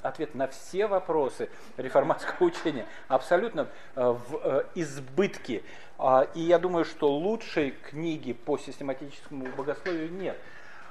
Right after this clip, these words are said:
А, уже я, э, хочу сказать, что когда я учился в семинарии, такое отступление, э, у меня, э, мечта была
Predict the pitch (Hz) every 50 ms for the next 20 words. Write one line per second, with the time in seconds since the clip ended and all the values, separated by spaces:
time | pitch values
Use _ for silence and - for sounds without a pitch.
0 | - - 123 131 131 131 135 135 139 - 175 - 147 170 175 165 165 156 143 -
1 | - 156 151 139 - 156 147 - - - - - 165 151 147 123 - - - -
2 | 135 - 156 160 160 160 185 190 175 160 151 - - - - - 147 147 147 147
3 | 147 143 - 151 139 - 151 135 - - 156 156 175 202 247 247 220 156 120 120
4 | 113 - 143 - 170 143 123 - - - - 151 - 156 151 135 117 107 98 90
5 | - - - - - - - - - - 139 131 131 131 123 127 139 - 139 147
6 | 165 185 208 220 233 226 214 - 165 147 139 135 131 135 147 143 - - - -
7 | 196 202 214 196 170 170 165 160 165 170 185 190 185 185